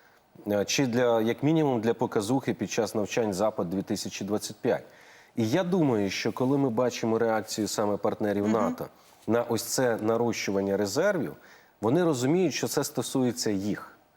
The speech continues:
Speaker 2: Тому
Speaker 1: Тобто
Speaker 2: вони
Speaker 1: вони
Speaker 2: активізуються.
Speaker 1: розуміють, що Росія будує паралельно ту армію, другу, яка є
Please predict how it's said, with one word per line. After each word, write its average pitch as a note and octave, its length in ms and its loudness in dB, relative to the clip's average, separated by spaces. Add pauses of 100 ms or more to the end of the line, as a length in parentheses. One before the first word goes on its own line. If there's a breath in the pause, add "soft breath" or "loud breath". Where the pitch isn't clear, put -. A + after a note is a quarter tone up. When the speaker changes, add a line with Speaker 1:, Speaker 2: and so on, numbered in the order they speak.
(120)
Speaker 2:
Тому A#3 200 0
Speaker 1:
Тобто B3 180 2
Speaker 2:
вони C3+ 160 2
Speaker 1:
вони D3+ 260 4
Speaker 2:
активізуються. D#3 340 2
Speaker 1:
розуміють, E3+ 440 2
що C#3+ 220 0
Росія C#3+ 480 2
будує C#3 520 2
паралельно B2 720 2
ту - 280 -2
армію, C#3 600 0 (340 loud breath)
другу, A2+ 460 2
яка A2+ 420 0
є C#3 480 2